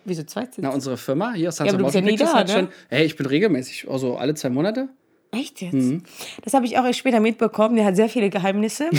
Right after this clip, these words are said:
Speaker 2: <laughs>
Speaker 1: was nicht nur so normal ist.
Speaker 2: Ja.
Speaker 1: Aber er sagt immer, „Ja, ich erzähl dir alles“, ne? Und nachher kommt noch, „Ich hab drei Kinder“, oder so.
Speaker 2: <laughs> Nee, heute nicht. Aber, äh, zum
Speaker 1: Vielleicht morgen.
Speaker 2: <laughs> Aber zum Thema nicht normal,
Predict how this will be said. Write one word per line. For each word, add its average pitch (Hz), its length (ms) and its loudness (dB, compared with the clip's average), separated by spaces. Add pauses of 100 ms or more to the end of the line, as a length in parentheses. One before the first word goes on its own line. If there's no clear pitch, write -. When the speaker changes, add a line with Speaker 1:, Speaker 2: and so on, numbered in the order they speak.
(100)
Speaker 2:
<laughs> 233 200 2
Speaker 1:
was 214 200 4
nicht 262 240 4
nur 185 100 0
so 202 280 4
normal 185 540 4
ist. 370 360 0
Speaker 2:
Ja. 151 280 0
Speaker 1:
Aber 226 280 4
er 226 140 4
sagt 254 200 2
immer, 233 340 4
„Ja, 220 300 4
ich 208 180 -4
erzähl 240 340 2
dir 214 180 4
alles“, 285 440 2
ne? 220 320 2
Und 196 160 0
nachher 226 240 6
kommt 240 160 2
noch, 240 100 4
„Ich 220 100 4
hab 214 100 4
drei 202 160 4
Kinder“, 277 400 0
oder - 120 -8
so. - 460 -4
Speaker 2:
<laughs> - 400 -2 (500)
Nee, 143 140 2
heute 151 220 2
nicht. 175 220 2 (320)
Aber, 156 340 2 (100)
äh, 151 300 0
zum 285 140 6
Speaker 1:
Vielleicht 285 160 6
morgen. 220 560 4
Speaker 2:
<laughs> 185 460 2 (480)
Aber 147 140 0
zum 151 120 -8
Thema 185 180 0
nicht 180 140 -2
normal, 156 360 0